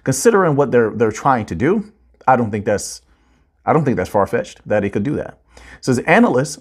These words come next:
the analyst revealed," and I'm not saying all at once.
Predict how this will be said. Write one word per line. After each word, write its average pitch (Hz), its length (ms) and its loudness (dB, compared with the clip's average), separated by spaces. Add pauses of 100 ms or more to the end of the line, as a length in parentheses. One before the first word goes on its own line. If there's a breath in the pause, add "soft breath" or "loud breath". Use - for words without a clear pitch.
the 120 180 -6
analyst 156 440 0
revealed," 104 640 -2
and 120 100 0
I'm 170 80 4
not 226 140 2
saying 170 180 -2
all 175 220 4
at 190 100 0
once. 190 380 -4